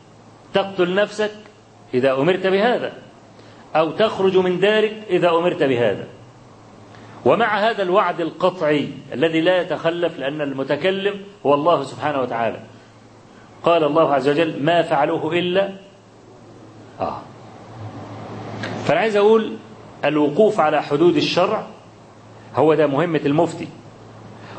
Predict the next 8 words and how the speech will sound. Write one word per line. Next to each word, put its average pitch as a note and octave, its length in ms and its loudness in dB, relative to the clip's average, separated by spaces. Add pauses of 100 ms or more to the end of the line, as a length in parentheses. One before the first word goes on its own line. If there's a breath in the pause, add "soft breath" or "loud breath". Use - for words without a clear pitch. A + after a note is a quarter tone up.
ومهمته D#3 760 2
أيضًا G3+ 480 0
أن D3 100 -2
يعين F3 400 0
المستفتي G3 640 -2
على E3+ 240 -2
العمل F3 500 0
بالدليل، E3 720 -2